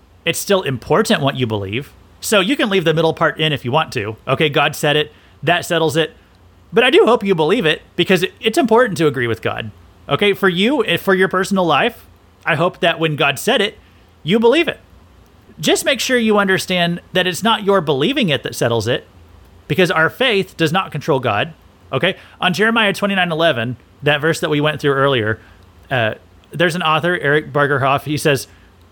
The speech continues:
"We have no right to hold God hostage to a promise that we have misunderstood."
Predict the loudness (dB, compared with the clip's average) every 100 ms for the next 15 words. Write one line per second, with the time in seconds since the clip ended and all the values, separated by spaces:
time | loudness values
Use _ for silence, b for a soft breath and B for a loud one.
0 | 0 2 2 0 -2 2 2 2 0 -2
1 | -4 -2 0 0 0 -2 -2 -4 -6 -6
2 | -14 -16 -8 0 0 0 -4 0 0 -2
3 | -4 -14 -8 -4 0 2 0 0 -2 -2
4 | -2 -6 -6 -6 -8